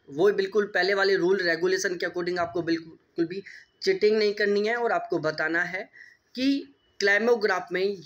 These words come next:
यहाँ पर आप किसको रिप्रेजेंट करोगे और यहाँ पर आप किसको रिप्रेजेंट करोगे। हीदर ग्राफ में यहाँ पर आप किसको रिप्रेजेंट करोगे,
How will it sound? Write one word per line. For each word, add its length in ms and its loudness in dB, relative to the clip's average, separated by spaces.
यहाँ 400 -2
पर 100 0
आप 400 -4
किसको 280 -2
रिप्रेजेंट 580 -4
करोगे 360 -2
और 160 0
यहाँ 500 -6
पर 80 -4
आप 200 -6
किसको 220 -10
रिप्रेजेंट 540 -10
करोगे। 360 -14
हीदर 320 2
ग्राफ 360 0
में 320 2
यहाँ 240 0
पर 80 2
आप 320 -2
किसको 240 0
रिप्रेजेंट 580 -2
करोगे, 380 -2